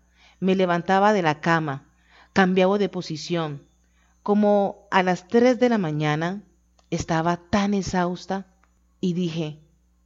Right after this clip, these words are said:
"Señor Jesús, ayúdame". Puse la mano en la cadera. No estaba completamente consciente y continuaba a decir, "Señor Jesús, ayúdame".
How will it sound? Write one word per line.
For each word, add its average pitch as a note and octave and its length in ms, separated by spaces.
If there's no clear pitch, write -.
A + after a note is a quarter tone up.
"Señor D#3+ 480
Jesús, E3 580
ayúdame". D#3 800
Puse A3+ 280
la G3 140
mano D3+ 580
en D3+ 140
la C#3 100
cadera. C3+ 640
No A3+ 200
estaba G3+ 400
completamente F3+ 840
consciente C#3 800
y F#3 100
continuaba E3+ 580
a - 20
decir, D#3+ 540
"Señor D#3 400
Jesús, D#3 680
ayúdame". D3+ 840